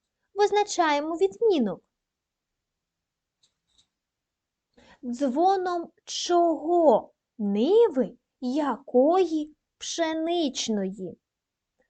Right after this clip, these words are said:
Так, це родовий відмінок. А тепер у робочому зошиті перепишіть виділену частину речення.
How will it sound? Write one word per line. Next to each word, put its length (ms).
Так, 460
це 440
родовий 1080
відмінок. 1120
А 140
тепер 520
у 120
робочому 760
зошиті 800
перепишіть 920
виділену 960
частину 760
речення. 580